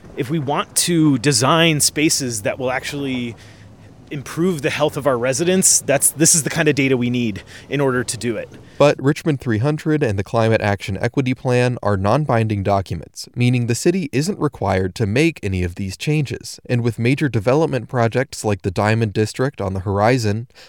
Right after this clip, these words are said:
Speaker 2: Hoffman says it's important to keep pressure on policymakers to follow the science.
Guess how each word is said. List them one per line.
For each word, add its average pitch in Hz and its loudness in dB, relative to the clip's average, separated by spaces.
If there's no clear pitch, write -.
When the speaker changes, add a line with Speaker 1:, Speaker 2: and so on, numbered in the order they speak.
Speaker 2:
Hoffman 123 0
says 110 0
it's 120 -4
important 151 2
to 143 -4
keep - -8
pressure 131 0
on 95 -4
policymakers 110 0
to 104 -6
follow 131 2
the 95 -10
science. - -6